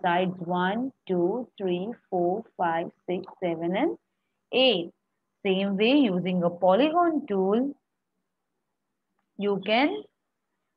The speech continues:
draw any number of figure with any number of sides. Now, if you draw a beautiful drawing, you will have to save it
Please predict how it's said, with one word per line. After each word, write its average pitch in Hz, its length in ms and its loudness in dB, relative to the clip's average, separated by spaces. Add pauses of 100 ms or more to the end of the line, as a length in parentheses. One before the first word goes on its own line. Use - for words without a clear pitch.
(220)
draw 196 540 4 (480)
any 269 300 6
number 202 340 4
of 190 220 2 (280)
figure 226 320 2
with 254 260 2
any 220 300 0
number 190 320 2
of 175 240 -2
sides. 160 300 -6 (400)
Now, 311 460 2 (360)
if - 160 -8
you 240 140 2
draw 202 400 4
a 339 100 -4
beautiful 214 640 2
drawing, 202 640 2 (320)
you 247 440 2 (140)
will 208 160 -2
have 175 240 -6 (100)
to 285 80 2 (140)
save 359 300 4
it 196 200 0